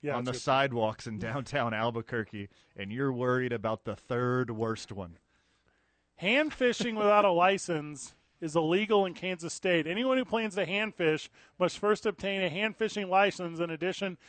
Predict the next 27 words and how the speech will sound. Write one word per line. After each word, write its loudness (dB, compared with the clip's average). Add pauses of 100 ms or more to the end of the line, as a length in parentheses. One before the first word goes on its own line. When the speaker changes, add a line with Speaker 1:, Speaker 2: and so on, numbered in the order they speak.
(160)
Speaker 1:
to 0
a -2
fishing 0
license 0
for -2
an -2
extra 0
charge 4
of -8
twenty-seven 0
dollars 4
and -14
fifty -4
cents. -4 (960)
Speaker 2:
First -2
off, 0 (140)
who -2
fishes -2
for -2
hands? 0 (180)
Speaker 1:
They 0
talk 4
about 4
noodling, 0
son. -2
Speaker 2:
This, -4 (220)
oh, 2